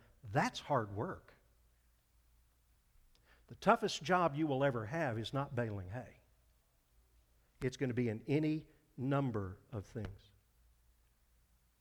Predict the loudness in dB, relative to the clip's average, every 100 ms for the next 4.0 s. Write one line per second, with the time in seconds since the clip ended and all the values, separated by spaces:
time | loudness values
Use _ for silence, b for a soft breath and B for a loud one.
0 | _ _ _ _ _ _ _ _ _ _
1 | b b b b b b _ _ _ _
2 | _ -20 -20 -20 -20 _ _ -20 _ _
3 | -4 0 0 2 2 4 4 4 2